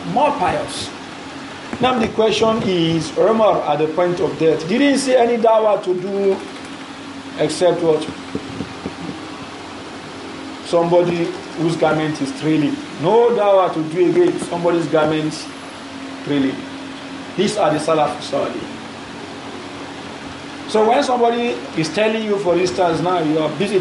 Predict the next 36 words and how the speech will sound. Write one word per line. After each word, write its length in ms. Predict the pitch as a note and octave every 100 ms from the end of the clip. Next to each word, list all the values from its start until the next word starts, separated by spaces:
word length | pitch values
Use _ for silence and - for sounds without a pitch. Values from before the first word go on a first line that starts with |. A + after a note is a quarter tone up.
| F3+
talking 280 | F#3 F#3+
about 320 | F3+ E3 E3+ D#3+
the 80 | D#3+
issue 180 | D#3 E3+
of 160 | D3
garment, 400 | D3 D#3 D#3 D3+ - - - - - - - - -
why 180 | E3+
some 240 | F3+ E3+ D3+
people 320 | E3 E3 E3+
have 180 | D#3 C#3
gotten 300 | D#3+ D#3+ E3
to 120 | D#3+
the 120 | D3
moon, 340 | D3 D#3 D#3 C#3+ - - - - - - - - - - E3
they 60 | D3
are 140 | D3+
even 300 | D#3+ F3 E3+
going 220 | D#3+ E3+ E3
out 240 | E3 D#3+
of 140 | D#3
the 80 | D3+
solar 280 | D3 E3 D#3+
system 480 | D#3+ D#3 - D#3 D3
now. 240 | D3+ D3+ D#3+ - - - -
Huh? 160 | D#3 F3 - - - -
What 240 | - D4 D4
concerns 480 | A3 G3 G#3 G#3+
me 140 | G#3+ G#3+
and 200 | F#3 F3+
what 220 | F#3+ F#3+ - - - - - - - - - - - - - -
going 200 | G3 G#3+
out 180 | G3 G3
of 80 | F3+
the 80 | E3+
solar 280 | F3+ F#3 F3
system, 380 | E3+ D3 D#3+